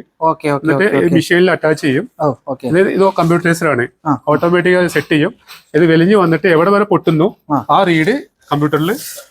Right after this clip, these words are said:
Speaker 2: ലോഡ് ആവും.
Speaker 1: യെസ്.
Speaker 2: ഇപ്പൊ നിങ്ങൾക്ക് കാണാം അത്.
Speaker 1: ഓ, ഇത്, ആ, ഓക്കെ, ഓക്കെ, ഇത് തുടങ്ങിയല്ലേ?
Speaker 2: ആ.
Speaker 1: യെസ്, യെസ്, ഇതിനകത്തുണ്ടായിരുന്നു കേട്ടോ. ടെൻസൈൽ സ്ട്രെങ്ത് എന്ന് പറഞ്ഞാലേ നമ്മൾ ഈ കമ്പിയൊക്കെ ടെസ്റ്റ് ചെയ്യുമ്പോഴത്തേക്ക് അത്
Speaker 2: ആ,
Speaker 1: ഞങ്ങൾക്ക്
Speaker 2: അതിലും ഉണ്ട്. അതേപോലെ തന്നെ ഇത്.
Speaker 1: സെയിം ആണ്
Speaker 2: ഇത്
Speaker 1: കേട്ടോ.
Speaker 2: നമ്മൾ അലാസ്റ്റിക് ഇതുപോലെ എത്ര വലിഞ്ഞു വലിയുന്നുണ്ട്.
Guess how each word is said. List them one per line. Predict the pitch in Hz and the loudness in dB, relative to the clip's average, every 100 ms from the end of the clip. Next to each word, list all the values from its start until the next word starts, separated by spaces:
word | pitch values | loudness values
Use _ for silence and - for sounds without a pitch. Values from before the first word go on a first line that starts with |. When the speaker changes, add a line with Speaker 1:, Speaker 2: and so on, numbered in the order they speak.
| _ _ 135 | _ _ -6
Speaker 2:
ലോഡ് | 120 | -4
ആവും. | 110 - _ | -6 -10 _
Speaker 1:
യെസ്. | 123 117 - _ 113 113 | -4 -4 -8 _ -18 -12
Speaker 2:
ഇപ്പൊ | 143 170 | -2 0
നിങ്ങൾക്ക് | 165 165 | 0 0
കാണാം | 139 127 | 0 0
അത്. | 104 202 | 0 0
Speaker 1:
ഓ, | 214 208 | 2 4
ഇത്, | 208 262 254 | 2 2 0
ആ, | 190 214 | -2 -2
ഓക്കെ, | 220 220 226 | -4 -2 -4
ഓക്കെ, | 202 | -4
ഇത് | 165 170 | -6 -6
തുടങ്ങിയല്ലേ? | 170 202 165 151 117 - | -4 -2 0 2 0 -4
Speaker 2:
ആ. | 117 104 | -8 -8
Speaker 1:
യെസ്, | 131 - | -14 -12
യെസ്, | 123 | -10
ഇതിനകത്തുണ്ടായിരുന്നു | 135 139 143 160 135 135 127 | -6 -4 -2 -2 0 -2 -2
കേട്ടോ. | 117 113 _ _ _ _ | -6 -10 _ _ _ _
ടെൻസൈൽ | 160 170 180 214 | -2 0 0 0
സ്ട്രെങ്ത് | 220 220 | 2 2
എന്ന് | 226 | 2
പറഞ്ഞാലേ | 202 196 175 131 _ _ _ | 2 2 0 -4 _ _ _
നമ്മൾ | 170 180 | -4 -4
ഈ | 180 | 0
കമ്പിയൊക്കെ | 165 175 180 208 208 - | -2 0 0 0 0 -6
ടെസ്റ്റ് | 202 - | -6 -4
ചെയ്യുമ്പോഴത്തേക്ക് | 170 160 156 151 | -4 -4 -2 -2
അത് | 147 | 0
Speaker 2:
ആ, | |
Speaker 1:
ഞങ്ങൾക്ക് | 165 151 170 | 2 2 2
Speaker 2:
അതിലും | 160 160 190 | 2 2 2
ഉണ്ട്. | 180 170 | 2 2
അതേപോലെ | 151 190 196 208 | 0 0 2 2
തന്നെ | 175 | 2
ഇത്. | 147 175 | 2 2
Speaker 1:
സെയിം | 254 214 | 2 2
ആണ് | 135 | 2
Speaker 2:
ഇത് | |
Speaker 1:
കേട്ടോ. | 131 214 | 0 0
Speaker 2:
നമ്മൾ | 214 220 | 0 0
അലാസ്റ്റിക് | 185 202 - 220 | 2 0 -2 -10
ഇതുപോലെ | 190 170 139 | -6 -4 -4
എത്ര | 139 _ 202 | -6 _ 0
വലിഞ്ഞു | 208 185 175 196 | 2 0 0 -2
വലിയുന്നുണ്ട്. | 175 170 175 175 156 160 | 0 -2 -2 -2 -4 -6